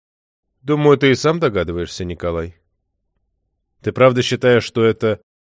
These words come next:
что-то изменило бы в моем отношении к тебе?" "Нет, не в твоем. Но спроси себя, стали бы генералы Первой армии относиться ко мне с таким же уважением, зная они, что я сулийка?" "Если бы не стали, не были бы моими генералами".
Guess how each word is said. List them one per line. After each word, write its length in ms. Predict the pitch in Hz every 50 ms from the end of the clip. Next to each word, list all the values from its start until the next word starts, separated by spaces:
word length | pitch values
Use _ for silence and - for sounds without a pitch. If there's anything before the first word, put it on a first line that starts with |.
| _ _ _ _
что-то 380 | - - - 127 127 - 135
изменило 460 | 123 104 113 123 143 185 208 220 208
бы 120 | 180 156 127
в 60 | 107
моем 300 | 113 113 113 107 98 92
отношении 520 | 90 - 107 101 90 - 98 87 82 78
к 100 | 71 -
тебе?" 340 | - - 85 73 76 65 - _ _ _ _ _ _ _ _ _ _ _ _ _ _ _ _ _ _ -
"Нет, 640 | 214 226 240 247 226 175 139 - _ _ _ _ _ _ _ _ -
не 100 | 143 156
в 60 | -
твоем. 400 | - 202 202 202 175 127 107 107 _ _ _ _ _ _ _ _ _ _ _ _ _ _ _ _ _ _ _
Но 100 | 208 226
спроси 380 | 208 - - 247 247 - - 233
себя, 300 | - 180 151 139 131 123
стали 320 | - - - 226 240 226
бы 100 | 208 202
генералы 460 | 175 185 196 196 196 202 202 190 180
Первой 320 | - 190 185 180 175 196 220
армии 260 | 247 240 214 190 175
относиться 560 | 175 170 180 180 165 - 196 170 - 180 160
ко 160 | - 180 175
мне 300 | 170 170 170 175 170 139 - _ _ _
с 120 | - - -
таким 340 | - 180 180 - 180 165 143
же 140 | 127 170
уважением, 600 | 175 165 180 185 170 175 233 240 202 175 156 147
зная 240 | 139 131 175 185 185
они, 140 | 175 170 160
что 160 | - - 170
я 140 | 165 160 147
сулийка?" 520 | - - 190 165 127 85 78 - 82 - _ _ _ _ _ _ _ _ _ _ _ _ _ _ _ _ _ _ _ _ _ _ _ _ _ _ _ _ _ _
"Если 300 | - 95 110 120 - 131
бы 120 | 123 117 123
не 120 | 123 117
стали, 320 | - - - 143 151 151 139
не 180 | 120 120 131
были 160 | 135 156 160
бы 140 | 151 139 147
моими 240 | 147 147 139 127 113
генералами". 640 | 98 101 104 107 104 95 87 78 73 71 71 76